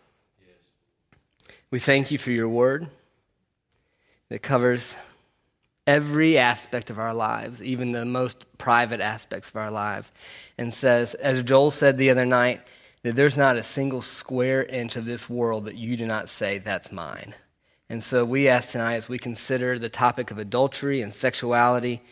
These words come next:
and we ask, how can we respond in this area in a way that worships you and glorifies you? Uh, open our hearts and open our minds. Give us wisdom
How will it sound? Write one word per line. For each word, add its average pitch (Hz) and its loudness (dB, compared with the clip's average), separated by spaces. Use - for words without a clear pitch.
and 113 -4
we 127 4
ask, - 4
how 143 4
can 117 -6
we 135 0
respond 120 -2
in 110 -6
this 120 -6
area 117 -2
in 110 -10
a 110 -10
way 110 -6
that 98 -12
worships 110 -10
you 113 -8
and 101 -10
glorifies 104 -8
you? 101 -12
Uh, - -20
open 135 0
our 147 4
hearts 113 -4
and 113 -8
open 123 -4
our 123 0
minds. 101 -6
Give 123 -4
us 120 -6
wisdom 110 -2